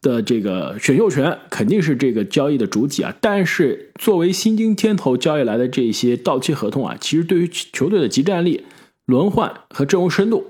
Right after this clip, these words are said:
都是有帮助的。其实我刚刚说的这个十个，呃，轮换的球员啊，里面有三个都是这笔交易交易来的。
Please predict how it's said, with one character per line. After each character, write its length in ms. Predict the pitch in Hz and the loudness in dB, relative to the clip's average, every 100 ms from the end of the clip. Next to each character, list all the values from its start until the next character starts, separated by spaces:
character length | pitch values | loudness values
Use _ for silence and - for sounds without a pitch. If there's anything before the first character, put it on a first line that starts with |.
| - | -4
都 140 | 170 | -2
是 100 | 175 | 0
有 140 | 180 - - | -2 -4 -6
帮 200 | - 151 | -2 0
助 160 | 175 156 | 0 0
的。 200 | - - | -4 -12
其 100 | - | 0
实 80 | 196 | 2
我 100 | 196 | 2
刚 140 | 196 190 | 2 0
刚 100 | 180 | 2
说 120 | 196 | 0
的 120 | 143 | 2
这 100 | 135 | 0
个 80 | 117 | 0
十 280 | - - 147 | -2 -2 0
个， 260 | 190 - - - - - - _ | 0 -2 -14 -20 -20 -20 -20 _
呃， 540 | 113 113 110 107 - _ _ _ _ _ | 0 2 2 0 -4 _ _ _ _ _
轮 220 | 139 208 | 0 2
换 160 | 254 113 | 0 -2
的 80 | |
球 180 | 107 92 | -4 -4
员 140 | 78 58 | -4 -8
啊， 180 | - _ _ _ _ | -12 _ _ _ _
里 120 | 127 | 0
面 200 | 135 208 | 2 2
有 200 | 202 117 | 2 0
三 560 | 95 - - 226 254 262 | -4 -4 0 0 0 0
个 200 | 180 - - _ _ _ _ _ _ _ | -2 -4 -14 _ _ _ _ _ _ _
都 160 | 151 147 | 0 0
是 160 | 131 | 0
这 160 | 110 117 | 0 0
笔 140 | 85 | -2
交 200 | 78 107 | -4 -2
易 80 | 104 | -2
交 220 | 87 127 | 0 -2
易 60 | 120 | -2
来 200 | 50 | -6
的。 120 | 92 | -10